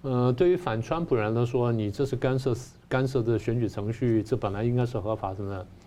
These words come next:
但是川普阵营的理由是说，因为我们不晓得后面来的票呢，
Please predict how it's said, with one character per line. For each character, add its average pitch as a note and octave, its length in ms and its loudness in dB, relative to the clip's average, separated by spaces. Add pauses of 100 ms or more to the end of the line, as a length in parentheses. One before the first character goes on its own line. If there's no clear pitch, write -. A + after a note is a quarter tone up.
(440)
但 D#3+ 160 2
是 D#3+ 160 0
川 F#3 280 -2
普 C3 120 0
阵 C3 160 0
营 C3 80 4
的 B2 60 4
理 G2+ 100 0
由 G2+ 120 0
是 A#2 160 -2
说， A2+ 340 2
因 C#3+ 80 0
为 D3+ 60 2
我 A2+ 240 0
们 A2+ 200 -2
不 F3+ 120 -2
晓 G2+ 220 -2
得 G#2 100 -2
后 - 160 -2
面 B2+ 220 0
来 F#2 160 -4
的 B2 140 -6
票 D3+ 420 -2
呢， F#2 240 -6